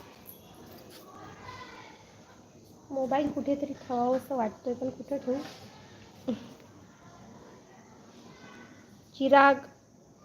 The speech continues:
वाघेले, बात होगी? नहीं,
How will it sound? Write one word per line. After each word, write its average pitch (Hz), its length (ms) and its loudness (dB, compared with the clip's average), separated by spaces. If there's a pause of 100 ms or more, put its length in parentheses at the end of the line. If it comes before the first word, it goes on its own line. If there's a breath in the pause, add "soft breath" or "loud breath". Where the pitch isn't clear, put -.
(160)
वाघेले, 240 600 8
बात 233 460 4
होगी? 240 400 6 (2250)
नहीं, 277 320 10